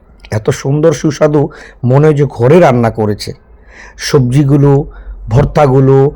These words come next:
এবং বিভিন্ন আইটেমের তরকারিগুলো, ছোট মাছগুলো যেন সাগর থেকে তাজা মাছগুলো এনে তারা রান্না করে। তাদের রান্নাটা এবং পরিবেশনটা আমার কাছে একটু ভিন্ন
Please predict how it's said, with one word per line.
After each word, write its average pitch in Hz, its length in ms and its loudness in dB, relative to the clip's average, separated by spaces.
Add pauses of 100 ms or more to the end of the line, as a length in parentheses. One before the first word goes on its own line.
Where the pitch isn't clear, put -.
(420)
এবং 147 180 4 (400)
বিভিন্ন 190 380 4 (200)
আইটেমের 147 440 0 (100)
তরকারিগুলো, 143 600 0 (100)
ছোট 180 140 -2 (120)
মাছগুলো 190 360 2 (100)
যেন 143 120 4 (400)
সাগর 151 360 -2 (120)
থেকে 190 160 -4 (120)
তাজা 147 260 2 (120)
মাছগুলো 160 480 0
এনে 156 180 0
তারা 127 220 0
রান্না 104 320 -2
করে। 101 180 -4 (540)
তাদের 196 200 4 (160)
রান্নাটা 165 520 2
এবং 180 100 0 (140)
পরিবেশনটা 175 640 0 (400)
আমার 139 220 0
কাছে 160 240 -6
একটু - 120 -12 (160)
ভিন্ন 185 200 2